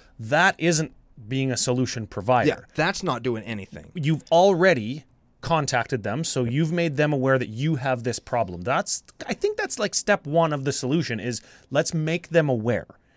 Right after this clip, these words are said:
Speaker 2: Mm-hmm.
Speaker 1: right? And they can still go tell us to fuck ourselves 'cause they're a corporation. They've already got our money, and all of their terms and conditions and legal jargon make it okay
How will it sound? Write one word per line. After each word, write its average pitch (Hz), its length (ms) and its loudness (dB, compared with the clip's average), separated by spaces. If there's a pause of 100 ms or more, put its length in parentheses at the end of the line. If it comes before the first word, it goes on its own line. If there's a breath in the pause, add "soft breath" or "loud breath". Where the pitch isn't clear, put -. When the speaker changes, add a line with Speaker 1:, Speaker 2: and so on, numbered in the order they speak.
Speaker 2:
Mm-hmm. 85 140 -8
Speaker 1:
right? 127 320 2
And 135 160 0
they 143 100 2
can - 160 -2
still 208 280 0
go 180 180 -4
tell 165 220 0
us 151 100 -4
to 175 80 -4
fuck - 220 -6
ourselves 117 340 -6
'cause 127 160 -6
they're 139 140 4
a 175 40 4
corporation. 151 800 -2
They've 120 160 -2
already 131 220 0
got 147 220 4
our 135 60 4
money, 123 360 -2 (360 soft breath)
and 120 300 -4 (220 soft breath)
all 131 180 4
of 165 60 2
their 165 180 8
terms 160 320 0
and 139 100 -4
conditions 135 480 0
and 131 140 0
legal 127 260 0
jargon 120 460 0
make 120 200 -2
it 131 160 -4
okay 165 580 0